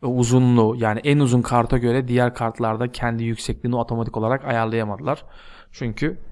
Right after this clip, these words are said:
esnek bir eleman değil. Ama ben Lee'yi de esneğe çektiğim zaman o zaman otomatik olarak bu işlemi yapıyor. Ve tahminimce şu da tam olarak burayı dolduruyordur. Bakalım. Doldurmuyormuş gördüğünüz gibi. <laughs> Ama A'mızda flex var.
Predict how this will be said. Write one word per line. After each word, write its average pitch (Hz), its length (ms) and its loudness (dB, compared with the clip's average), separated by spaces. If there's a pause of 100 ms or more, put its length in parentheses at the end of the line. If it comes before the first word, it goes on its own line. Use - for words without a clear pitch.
(140)
esnek 135 380 -2
bir 143 40 8
eleman 139 380 8
değil. 98 300 -4
Ama 110 240 -4
ben 127 300 2 (260)
Lee'yi 120 380 4
de 147 80 6
esneğe 113 360 2
çektiğim 113 500 -2
zaman 104 420 -6 (380)
o 110 100 -6
zaman 117 180 0
otomatik 120 440 0
olarak 139 300 0
bu 123 140 -2
işlemi 131 280 -2
yapıyor. 123 480 -2 (320)
Ve 120 120 0
tahminimce 123 1040 4
şu - 180 -10
da 123 120 0
tam 131 180 2
olarak 120 300 0
burayı 123 220 2
dolduruyordur. 117 640 2 (640)
Bakalım. 110 480 -4 (840)
Doldurmuyormuş 113 760 2
gördüğünüz 104 480 -2
gibi. 117 280 -6 (600)
<laughs> - 600 -14
Ama 131 340 6
A'mızda 131 300 4
flex 131 420 0
var. 127 200 0